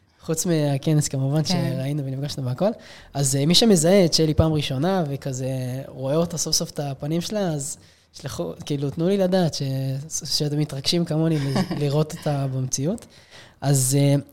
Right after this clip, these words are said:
Speaker 1: אז אוקיי, שלי, אז ספרי לי, ספרי לנו, למאזינים, קצת, אה, מה,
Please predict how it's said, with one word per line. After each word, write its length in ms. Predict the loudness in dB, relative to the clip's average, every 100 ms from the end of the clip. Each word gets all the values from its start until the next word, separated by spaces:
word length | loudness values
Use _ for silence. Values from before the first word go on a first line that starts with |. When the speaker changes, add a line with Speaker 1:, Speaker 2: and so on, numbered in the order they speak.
| 2
Speaker 1:
אז 120 | 4
אוקיי, 200 | 6 4
שלי, 220 | 4 4
אז 60 | 2
ספרי 340 | 0 0 0
לי, 80 | 0 -4
ספרי 280 | -4 0 2
לנו, 260 | 2 2
למאזינים, 640 | 0 -2 -4 -2 0 0 0
קצת, 360 | -4 -4 -4
אה, 120 | -4
מה, 420 | -2 -2 -2 -2